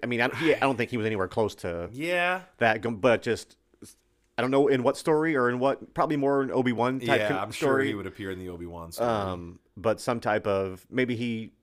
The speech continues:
Speaker 1: sacrifices himself type thing. I don't think it's gonna be a long, drawn-out type thing, but just to give him a closure that's maybe not a li-, yeah, I, I, I don't have an
Speaker 2: I don't
Speaker 1: answer.
Speaker 2: think we need it.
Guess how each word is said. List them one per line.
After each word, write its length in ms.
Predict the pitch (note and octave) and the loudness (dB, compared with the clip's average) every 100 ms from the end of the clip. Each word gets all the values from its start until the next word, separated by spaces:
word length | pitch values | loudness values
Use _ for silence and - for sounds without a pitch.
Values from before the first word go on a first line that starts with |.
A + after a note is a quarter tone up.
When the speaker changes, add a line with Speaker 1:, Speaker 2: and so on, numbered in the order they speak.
| _ | _
Speaker 1:
sacrifices 720 | - A2+ - A2 G2+ F#2+ G#2 | -4 -2 -2 -4 -4 -4 -6
himself 360 | G2+ F2+ G2 F2+ | -8 -4 -4 -4
type 220 | - F#2 | -6 -10
thing. 240 | - F#2+ F2+ | -8 -8 -2
I 60 | |
don't 160 | B2+ A2 | -2 0
think 140 | A2+ | -4
it's 100 | G2+ | -4
gonna 140 | - F#2 | -6 -6
be 200 | F#2 E2+ | -6 -8
a 20 | |
long, 240 | F2+ F2 F2 | -6 -6 -8
drawn-out 480 | F#2+ F2+ F#2+ F#2+ | -8 -6 -6 -6
type 240 | - F2+ - | -8 -12 -10
thing, 240 | F#2+ F2+ F2 | -10 -8 -10
but 120 | D#2+ | -6
just 520 | A2 G2 - - - _ _ _ _ _ _ _ - | -4 -4 -8 -20 -20 _ _ _ _ _ _ _ -6
to 100 | D#3 | -2
give 180 | C#3+ B2 | 0 0
him 180 | C3 A#2+ | 0 -2
a 500 | G#2+ G2+ F#2+ F#2 F2 - - - - | -2 -2 -2 -4 -8 -12 -12 -14 -10
closure 540 | - F3+ E3+ G3+ G#3 | 0 0 0 -2 -2
that's 220 | D#3+ C#3 C#3 | -4 -6 0
maybe 260 | C#3 C#3 | 0 0
not 120 | C3 B2+ | 0 0
a 40 | |
li-, 160 | A#2+ A#2+ - | -2 -4 -6
yeah, 240 | C#3+ A2 - | -4 -2 -4
I, 60 | - | -6
I, 40 | - | -4
I 60 | C3 | -4
don't 100 | A#2+ | -2
have 220 | A2 F#2 | -4 -4
an 60 | D#2+ | -8
Speaker 2:
I 40 | |
don't 140 | - A#2+ | -4 -4
Speaker 1:
answer. 160 | A#2 | -2
Speaker 2:
think 200 | G#2 C3+ | -6 -6
we 80 | D3+ | -8
need 180 | C#3+ F#3+ | -6 -6
it. 180 | F3+ | -6